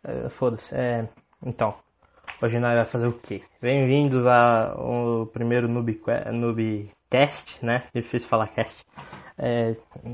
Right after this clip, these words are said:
que, na verdade, eu vou gravar com meu amigo, só que tem que esperar a vontade dele de querer gravar, né? Então eu vou começar sozinho mesmo, foda-se, é isso aí mesmo. Então, o que que nós vai gravar hoje? É, eu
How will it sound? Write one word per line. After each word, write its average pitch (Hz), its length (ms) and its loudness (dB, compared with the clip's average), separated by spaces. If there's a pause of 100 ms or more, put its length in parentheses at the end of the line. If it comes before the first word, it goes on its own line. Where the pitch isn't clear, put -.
(1200)
que, 196 340 -2
na 180 140 2
verdade, 147 320 6
eu 135 60 2
vou 123 100 2
gravar 117 300 4
com 127 100 -2
meu 120 140 2
amigo, 123 520 4
só - 220 -4
que 120 600 -2
tem 117 120 -4
que - 60 -14
esperar 113 500 2 (120)
a 110 80 0
vontade 107 380 -2
dele 107 240 -6
de 107 100 -8
querer - 220 -8
gravar, 113 380 4
né? 131 100 2
Então 123 240 2
eu 127 80 4
vou 127 100 2
começar 123 580 4
sozinho 117 460 0
mesmo, 107 240 -2 (380)
foda-se, 92 480 -10
é 113 40 -2
isso - 200 -6
aí 113 80 -2
mesmo. 101 200 -8 (440)
Então, 113 380 4
o 113 80 -8
que 131 160 0
que 135 80 -2
nós 123 160 4
vai 120 100 6
gravar 117 320 6
hoje? 110 240 -8 (340)
É, - 840 -2 (260)
eu 175 340 6